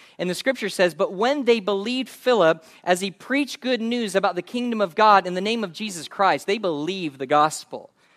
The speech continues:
They were born again through a miracle of God. It says they were baptized, both men and women. Then finally in Acts chapter ten and verse forty-seven through forty-eight, Peter said, "Can anyone withhold water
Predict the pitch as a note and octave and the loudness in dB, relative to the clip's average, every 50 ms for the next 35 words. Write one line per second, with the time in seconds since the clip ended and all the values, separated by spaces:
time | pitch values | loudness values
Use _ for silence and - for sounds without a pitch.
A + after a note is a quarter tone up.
0 | _ _ _ F#3+ G3+ G3 G3 F3 C#3+ B2 E3 F3+ F#3+ G3 G3 F#3+ F#3+ - - D#3 | _ _ _ 0 2 2 2 0 0 0 2 2 4 4 2 2 0 -4 -8 -8
1 | C#3 C3 D3+ D#3 D#3+ C3+ A#2+ A#2 - D#3 D3 C#3 C#3+ D3+ E3 F3 F3 D#3 - D3 | -6 -4 -2 -2 -2 -2 -4 -6 -8 -8 -6 -4 -2 -2 0 0 -2 -2 -4 -6
2 | B2+ B2 A#2 A2+ - D#3 C#3+ C3+ B2 A#2 - - - _ - E3 D#3+ - F#3+ E3 | -6 -6 -8 -2 0 2 2 2 2 -2 -4 -8 -14 _ -6 -6 -2 -2 -2 -2
3 | C3+ C#3 F#3+ F#3+ G3 F#3 F3+ F3 E3 D3+ - - _ _ _ C#3 C3 F#3 F#3+ G#3 | 0 0 2 2 4 4 4 2 2 2 -2 -6 _ _ _ 2 6 6 8 8
4 | - - - D#3 D#3 B2 G#2 - - - - - - - _ _ _ _ _ _ | 6 2 -4 -2 -2 -2 -2 -4 -10 -18 -20 -20 -20 -20 _ _ _ _ _ _
5 | _ - D3+ D3+ D3 D3 D3+ D3+ E3 E3+ E3+ F3+ G3 G3 F#3+ - _ _ _ _ | _ -2 -2 -2 -2 -4 -4 -4 -2 -2 -2 -2 -4 -8 -10 -14 _ _ _ _
6 | _ _ _ - D#3 D#3 D#3 D#3+ D#3+ D3 B2+ A2 A#2 C3+ C#3+ C#3 - F#3 F3 F#3 | _ _ _ -10 -8 -4 -2 -2 0 -2 -2 -4 -6 -8 -8 -2 0 2 2 2
7 | G3 F#3+ F3 E3 E3+ F3 E3+ - - - F3+ F3 - E3 C3+ - F3+ F3 E3+ F3+ | 2 0 0 0 0 -2 -2 -4 -2 -2 -2 -2 -4 -10 -10 -4 -2 -2 0 -2
8 | G3 G#3+ G3+ - _ _ _ _ C#3+ C#3+ D#3+ E3+ D#3+ - - - F#3 F#3+ F#3 F#3 | -2 -4 -8 -12 _ _ _ _ -8 -4 -2 -2 -2 -4 -6 -4 -2 -2 -2 -4
9 | - - F#3+ E3+ E3+ F3 D#3+ - - D#3+ C#3+ - - E3+ E3 D#3 C#3+ C#3+ C#3+ E3 | -4 -2 -2 -2 -2 -4 -8 -10 -12 -12 -10 -8 -6 -4 -4 -2 -2 -2 -2 -2
10 | G3 G3 - _ _ - F3 E3+ D#3+ D3+ - - - D#3 D#3+ F3+ G3+ G3 - - | -4 -6 -10 _ _ -6 -4 -4 -4 -6 -6 -2 0 0 0 0 0 -4 -10 -18
11 | - _ _ _ - - G3+ G3+ G3 F#3+ A3 C4+ D#4+ F4 D#4 B3 A3 G#3+ G#3 G3+ | -20 _ _ _ -2 0 0 0 0 0 0 0 0 0 0 -2 0 0 0 -2
12 | F#3+ - - - B3+ B3+ C#4 D4 B3 A3 A3 A#3+ A#3+ G3 D#3+ D#3 E3 F#3 G3 G3 | -2 -4 -2 0 2 2 2 2 -2 -2 0 2 4 4 4 2 0 -2 -2 -4